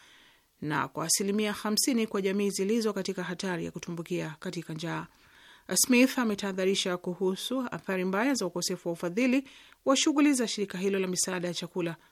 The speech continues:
huko Sudan. Amesema mgogoro wa ufadhili unaweza kuwa mbaya zaidi katika miezi ijayo,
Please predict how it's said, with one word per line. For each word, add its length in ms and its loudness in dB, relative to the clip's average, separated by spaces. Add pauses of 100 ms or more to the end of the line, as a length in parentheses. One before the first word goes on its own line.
(140)
huko 240 -4
Sudan. 460 -4 (840)
Amesema 460 6
mgogoro 360 4
wa 60 8
ufadhili 680 2
unaweza 300 2
kuwa 180 0
mbaya 260 2
zaidi 260 0
katika 280 -4
miezi 300 -2
ijayo, 400 -2